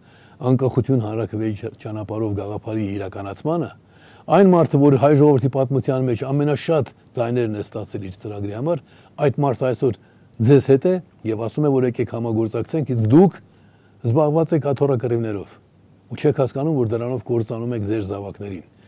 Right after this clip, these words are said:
Ձեզ չի սարսափեցնում այն իրողությունը, որ Հայաստանի բնակչության մեծ մասը տրամադրված է Հայաստանից հեռանալ։ Եվ հիմնական պատճառն այն է, որ Հայաստանը այդպես էլ չուզեցիք, որ իմ առաջարկած բացարձակ ժողովրդավարության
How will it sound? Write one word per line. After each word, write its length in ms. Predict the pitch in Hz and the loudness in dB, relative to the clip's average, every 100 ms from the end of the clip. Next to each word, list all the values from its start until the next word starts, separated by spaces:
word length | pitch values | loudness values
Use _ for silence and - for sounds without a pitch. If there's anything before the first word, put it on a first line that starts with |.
| - - - | -20 -20 0
Ձեզ 160 | 147 147 | 2 6
չի 140 | 233 | 6
սարսափեցնում 720 | 220 226 170 143 139 147 123 | 6 4 4 2 2 0 -2
այն 160 | 131 123 - | -4 -4 -6
իրողությունը, 560 | - 127 123 120 165 165 | -6 -2 0 0 0 2
որ 120 | 131 120 | 2 0
Հայաստանի 400 | 123 - 131 113 | -4 -4 -2 -2
բնակչության 600 | 120 113 123 120 127 117 _ - _ _ _ - | -4 -6 -10 -10 -10 -10 _ -20 _ _ _ 4
մեծ 300 | 185 240 - | 8 10 8
մասը 400 | 175 127 - 95 - | 4 4 2 -6 -8
տրամադրված 680 | - 123 143 135 139 147 135 | -6 -2 0 2 2 0 -2
է 60 | 117 | -2
Հայաստանից 460 | 113 - 110 107 | -2 -6 -8 -8
հեռանալ։ 340 | 101 101 92 - _ _ _ _ _ _ _ _ _ _ - | -10 -10 -12 -16 _ _ _ _ _ _ _ _ _ _ -6
Եվ 140 | 113 127 | 0 2
հիմնական 400 | 143 143 147 123 | 4 4 2 0
պատճառն 440 | 135 117 131 151 | 0 2 0 2
այն 120 | 175 | 0
է, 60 | 190 | 2
որ 140 | 170 110 | 2 0
Հայաստանը 540 | 120 120 - 160 175 | -2 -2 -2 -2 0
այդպես 380 | 139 135 156 - | 0 2 0 4
էլ 100 | 170 | 2
չուզեցիք, 640 | - 147 156 127 139 110 | 4 4 4 4 0 2
որ 200 | 120 113 - - - - - | 0 0 -4 -18 -20 -20 2
իմ 300 | 160 175 160 | 8 10 10
առաջարկած 720 | 135 143 151 156 139 156 135 | 8 6 8 6 8 8 6
բացարձակ 540 | 113 131 160 139 160 123 | 6 4 4 2 4 2
ժողովրդավարության 920 | 123 131 123 131 127 131 123 139 120 | 2 2 2 2 2 2 0 -2 -2